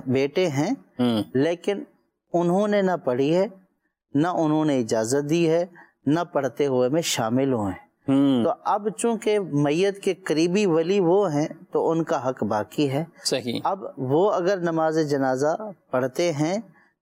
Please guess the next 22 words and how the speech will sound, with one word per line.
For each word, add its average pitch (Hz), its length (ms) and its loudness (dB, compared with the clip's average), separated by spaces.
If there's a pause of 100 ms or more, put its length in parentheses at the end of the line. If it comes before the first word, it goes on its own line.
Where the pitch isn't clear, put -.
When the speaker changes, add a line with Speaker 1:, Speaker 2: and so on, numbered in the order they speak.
Speaker 1:
تو 156 140 2
وہ 156 300 2
لوگ 175 460 2 (120)
جنہوں 151 400 0
نے 190 140 2
پہلی 180 580 -2
نماز 202 360 0 (100)
جنازہ 151 340 0
میں 151 140 0
شرکت 135 600 -4
نہیں 127 540 0
کی 127 200 2
ہے 120 180 0 (480)
تو 170 140 0
اب 180 200 -2
وہ 131 380 0 (140)
نماز 127 480 0
جنازہ 113 420 0 (360)
پڑھ 131 160 -4
سکتے - 440 -6
ہیں۔ 95 260 -12
Speaker 2:
صحیح۔ 127 360 -4